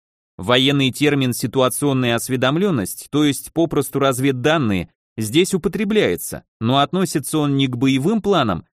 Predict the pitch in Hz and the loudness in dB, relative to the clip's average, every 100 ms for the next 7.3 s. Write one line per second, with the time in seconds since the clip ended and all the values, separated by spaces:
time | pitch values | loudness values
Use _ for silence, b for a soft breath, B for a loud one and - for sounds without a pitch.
0 | _ _ 131 135 131 160 185 175 165 160 | _ _ 0 2 2 2 2 0 0 0
1 | - 156 156 - - 180 208 190 107 87 | -2 -2 -4 -2 0 0 0 0 -2 -4
2 | - _ _ _ _ _ 104 123 170 - | -8 _ _ _ _ _ -2 0 0 2
3 | 165 - 180 180 147 135 120 165 139 139 | 0 0 0 2 2 0 0 -2 0 0
4 | 139 170 143 - 123 117 123 151 - 143 | 2 2 0 0 0 2 0 0 -2 -2
5 | 147 - 147 131 - 156 156 147 147 139 | -2 0 0 0 0 0 2 2 2 2
6 | 127 139 135 127 131 131 127 123 120 - | 0 0 2 2 0 0 0 0 -2 0
7 | 135 95 82 | -2 0 -4